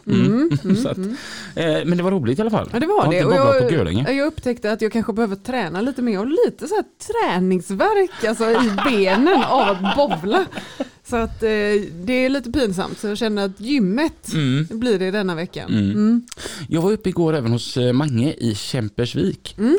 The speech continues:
Speaker 1: Alltså, herregud vad vackert det är i Kämpersvik.
Speaker 2: Mm.
Speaker 1: Wow!
Speaker 2: Mm.
Speaker 1: Mm. Och sen så måste jag komma med världens bästa stalltips.
Speaker 2: Mm.
Speaker 1: Eh, vi var inne i Grebbestad. Det har öppnat någon ny restaurang där som heter typ Tapp.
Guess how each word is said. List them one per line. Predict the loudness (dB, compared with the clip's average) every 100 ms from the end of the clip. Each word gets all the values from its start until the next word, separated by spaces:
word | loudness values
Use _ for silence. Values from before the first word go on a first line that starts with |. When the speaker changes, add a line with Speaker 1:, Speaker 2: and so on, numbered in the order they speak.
| 0
Speaker 1:
Alltså, | -6 -8 -10 -10 -6 -4 -4
herregud | -8 -8 -2 -2 -4 -10 -8 -2 0 0 -2 0 2 0 -2
vad | 0 0
vackert | -2 -4 -2
det | 0
är |
i | 0
Kämpersvik. | 0 -2 0 0 -2 -4 -2
Speaker 2:
Mm. | 2 4 2 -4 _ _ _ -8
Speaker 1:
Wow! | -4 0 0 0 0 -2 -6 -8 -2
Speaker 2:
Mm. | 2 2
Speaker 1:
Mm. | 2 2 2 0 -4 -18 -20 -18 -20 -20 -20 _
Och | -6 -4
sen | -2 0 0
så | 0
måste | 0 0 0
jag | 0
komma | 2 2
med | 2 2
världens | 0 -2 -2 0 0
bästa | -2 -4 -4 -2
stalltips. | -2 -2 -2 -2 -8 -16 -20 -10 -2
Speaker 2:
Mm. | -2 -2 -12 _ -2
Speaker 1:
Eh, | 0 2 0
vi |
var | 0
inne | 2 0
i |
Grebbestad. | 0 -4 -2 -4 -2 -4
Det | -2
har | -2
öppnat | 0 -2 0
någon | 0 2
ny | 2 0
restaurang | -2 -2 -2 0
där | 0 0
som | -2
heter | 0 -2
typ | -2 -4 -4
Tapp. | -6 -6 -8